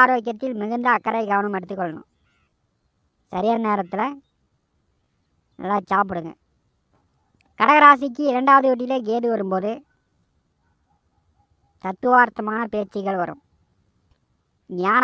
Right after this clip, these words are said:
மார்க்கமாக பேசுவீர்கள். இரண்டாம் வீட்டில் கேது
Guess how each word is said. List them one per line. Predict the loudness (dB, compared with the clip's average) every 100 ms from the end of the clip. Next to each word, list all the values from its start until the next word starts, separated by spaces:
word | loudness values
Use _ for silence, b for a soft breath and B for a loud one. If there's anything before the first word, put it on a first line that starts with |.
| 2
மார்க்கமாக | 2 0 -2 -2 0 -2 -6
பேசுவீர்கள். | -6 -8 -8 -12 -18 _ _ _ _ _ _ _ _ _ _ _ _ _ _ _ _
இரண்டாம் | -6 2 2 2
வீட்டில் | -2 -4 -2
கேது | -2